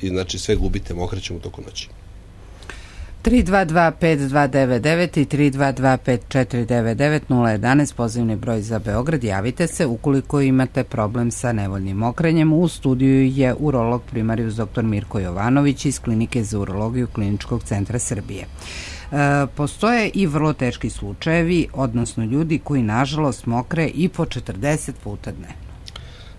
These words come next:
Speaker 1: A, nažalost, ima takvih. A, a, te urgentne inkontinencije, znači, mogu biti, a, vezane direktno, znači, za tegobe od strane urotrakta,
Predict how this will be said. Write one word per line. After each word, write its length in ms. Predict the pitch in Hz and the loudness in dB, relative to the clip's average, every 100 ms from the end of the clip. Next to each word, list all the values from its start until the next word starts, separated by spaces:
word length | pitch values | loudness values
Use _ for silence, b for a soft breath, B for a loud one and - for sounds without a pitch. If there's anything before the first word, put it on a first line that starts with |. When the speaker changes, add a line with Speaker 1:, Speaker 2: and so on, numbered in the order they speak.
| - | -10
Speaker 1:
A, 220 | 101 95 92 | -4 0 0
nažalost, 840 | 95 98 101 101 117 147 143 - | 2 2 2 2 4 4 2 0
ima 220 | 107 104 | 2 2
takvih. 640 | - 90 92 - 147 139 - | 2 -4 -6 0 0 0 2
A, 240 | 123 117 104 | 4 4 2
a, 960 | 113 104 101 101 98 92 87 - 98 101 98 | 0 2 4 4 2 0 -6 -6 -2 -2 2
te 160 | 139 | 2
urgentne 640 | 143 107 113 127 120 92 85 | 4 2 2 2 0 -4 -4
inkontinencije, 800 | 87 92 87 87 95 107 - 110 | -6 -8 -6 -4 -2 -2 -2 -2
znači, 260 | 101 98 | -2 -2
mogu 260 | 98 101 107 | 0 0 0
biti, 280 | 95 104 95 - | -2 -4 -6 -2
a, 220 | 101 95 | 0 0
vezane 400 | 101 117 110 98 | 0 0 2 0
direktno, 400 | 92 104 139 - | 0 -2 -2 -2
znači, 300 | 98 95 98 87 95 92 90 87 92 | -4 -2 -4 -6 -6 -4 -4 -6 -8
za 460 | 90 85 92 95 87 - | -8 -4 0 0 0 -6
tegobe 340 | - 87 95 90 | -4 0 0 0
od 60 | |
strane 360 | - 78 98 92 | -2 -2 0 -2
urotrakta, 680 | 90 87 - 98 101 - | -2 -6 -4 -2 -2 0